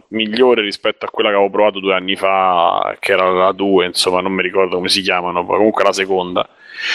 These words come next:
Questa è l'ultima e definitiva, la fattura dei materiali è assolutamente diversa, e, mm, devo dire che quel gioco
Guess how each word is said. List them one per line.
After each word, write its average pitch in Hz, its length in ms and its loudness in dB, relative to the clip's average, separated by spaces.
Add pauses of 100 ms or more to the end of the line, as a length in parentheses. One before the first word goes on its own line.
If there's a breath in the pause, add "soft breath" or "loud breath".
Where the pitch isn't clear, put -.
(320 loud breath)
Questa 180 320 6
è 139 40 6
l'ultima 170 480 0
e 139 40 -2
definitiva, 139 560 2
la 120 100 2
fattura 127 360 0
dei 131 100 2
materiali 139 300 2
è 170 40 4
assolutamente 113 760 -2
diversa, 170 1000 2
e, 110 920 2
mm, 101 320 -6
devo 135 420 0
dire 156 280 0
che 120 160 -4
quel 135 320 2
gioco 110 520 2